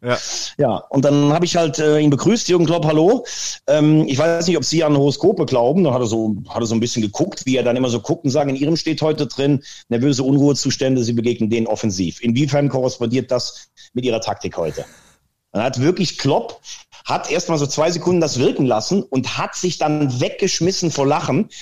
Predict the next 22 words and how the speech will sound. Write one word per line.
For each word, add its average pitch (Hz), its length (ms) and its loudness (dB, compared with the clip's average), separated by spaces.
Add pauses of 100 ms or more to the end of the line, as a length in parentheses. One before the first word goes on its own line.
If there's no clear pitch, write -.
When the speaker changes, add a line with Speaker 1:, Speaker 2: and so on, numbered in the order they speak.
(220)
Speaker 2:
und 127 120 2
meinte 156 320 2
dann 156 160 0
wirklich 165 220 0
so, 123 120 -4
„Was 110 160 -2
ist 113 200 -2
denn - 80 -20
das - 240 -4
für 165 80 -2
eine 151 120 0
geile 147 300 0
Frage?“ 147 640 2
So 151 240 0
ein 165 80 2
Einstieg 165 560 0
und 147 120 0
sowas. 143 560 0 (300)
Und 156 200 0
das 135 160 -4
Interview 165 420 2
lief 151 460 0